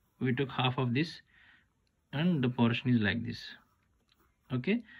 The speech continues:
and this distance is, uh, we are calculating and we are detecting these, uh, distances. So I got hundred plus fifty square. So two into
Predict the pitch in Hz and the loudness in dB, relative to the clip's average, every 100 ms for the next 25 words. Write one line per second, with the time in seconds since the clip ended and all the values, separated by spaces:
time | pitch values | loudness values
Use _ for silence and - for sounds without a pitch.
0 | - - _ - 135 123 127 139 127 143 | -20 -20 _ -2 4 4 4 -2 -2 0
1 | 135 127 123 127 - 123 120 120 123 123 | 0 2 2 0 0 4 6 6 4 4
2 | 127 123 127 131 170 - 127 120 120 110 | 2 4 2 2 0 0 4 6 6 4
3 | 123 123 127 120 120 123 - 123 113 110 | 2 4 4 6 6 4 0 -2 0 0
4 | 107 - 120 113 147 - - _ - - | -2 0 0 0 -2 -6 -16 _ -20 -20
5 | _ - 127 117 123 123 120 113 143 - | _ 0 4 4 4 2 2 4 4 0
6 | - _ - 151 - 117 113 104 - 98 | -16 _ -4 -4 -2 -4 -4 -6 -8 -10
7 | - _ - - - - 127 135 135 127 | -10 _ -20 -20 -16 -6 -2 2 2 4
8 | 170 | 4